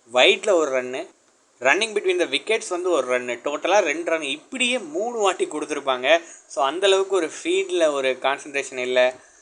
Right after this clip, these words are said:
ஒரு டோட்டலாக வந்து ஒரு குழப்பத்திலே தான் வந்து பாகிஸ்தான் ப்ளே பண்ணியிருந்தாங்க அப்படின்னு சொல்லி ஆகணும். So, ஃபைனலாக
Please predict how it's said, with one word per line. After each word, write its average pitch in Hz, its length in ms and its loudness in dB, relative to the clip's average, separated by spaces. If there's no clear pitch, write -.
ஒரு 123 240 0
டோட்டலாக 196 460 4
வந்து 190 200 -2
ஒரு 151 160 0
குழப்பத்திலே 165 520 0
தான் 165 140 2
வந்து 151 120 -6
பாகிஸ்தான் 143 440 -2
ப்ளே 135 120 0
பண்ணியிருந்தாங்க 131 420 -6
அப்படின்னு 123 260 -8
சொல்லி 120 180 -4
ஆகணும். 123 320 -4
So, 156 180 -6
ஃபைனலாக 156 580 0